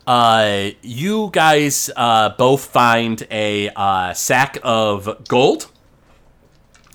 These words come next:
He had, oh, looky there, five gold on him. Uh, and he also has a, uh, a letter written in, uh, Ignan, which is the language of, uh, uh, fire elementals. Does anyone speak that language?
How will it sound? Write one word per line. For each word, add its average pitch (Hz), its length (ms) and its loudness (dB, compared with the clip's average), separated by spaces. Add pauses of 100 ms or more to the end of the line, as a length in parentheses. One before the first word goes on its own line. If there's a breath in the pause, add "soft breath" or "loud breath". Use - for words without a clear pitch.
(320 soft breath)
He 285 180 -2
had, 170 540 2 (840)
oh, 254 160 -10
looky 147 180 -10
there, 95 200 -4
five 120 320 2
gold 95 240 -4
on 76 160 -10
him. 76 80 -16 (420 loud breath)
Uh, 117 500 4 (120)
and 151 140 2
he 170 100 2
also 185 320 2
has 151 360 2
a, 127 280 0
uh, 107 460 2
a 104 120 -2
letter 104 640 2 (260 loud breath)
written 123 440 -2
in, 113 360 -4
uh, 98 400 -2
Ignan, 123 480 -2
which 117 180 -6
is 120 140 -4
the 113 180 -2
language 113 400 -2
of, 107 440 -2
uh, 92 680 -4
uh, 82 200 -8
fire 131 340 2
elementals. 87 540 -8
Does 92 160 -12
anyone 104 240 -6
speak 104 220 -14
that 107 160 -4
language? 123 420 -10